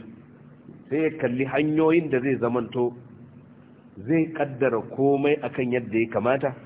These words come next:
kuma ta yadda zai bayyana a gare su a duk lokacin da yake son ya da'awar, yana da yadda zai. Ta yadda la yasqulu alaihim, ba zai nauyaya a kansu su kasa tashi ba, wala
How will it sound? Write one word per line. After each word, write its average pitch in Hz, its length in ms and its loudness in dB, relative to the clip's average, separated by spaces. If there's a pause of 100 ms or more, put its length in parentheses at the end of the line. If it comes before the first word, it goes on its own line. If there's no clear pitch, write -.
(600)
kuma 147 200 0
ta 160 120 0
yadda 175 320 2
zai 156 200 4
bayyana 147 800 2
a 123 100 0
gare 113 340 0
su 120 180 -8
a 101 60 -8 (280)
duk 190 180 6
lokacin 170 400 2
da 113 60 -4
yake 117 280 -4
son 107 220 -6
ya 92 100 -2
da'awar, 113 360 0 (440)
yana 120 220 2
da 107 120 0
yadda 101 260 0
zai. 90 160 -2 (760)
Ta 127 80 0
yadda 127 400 0
la 135 280 4
yasqulu 135 560 2
alaihim, 117 420 0 (500)
ba 110 180 0
zai 139 160 0
nauyaya 135 800 4
a 113 80 -4
kansu 127 360 -8
su 95 120 -14
kasa 117 320 -6
tashi 113 360 -4
ba, 127 160 2 (800)
wala 110 220 2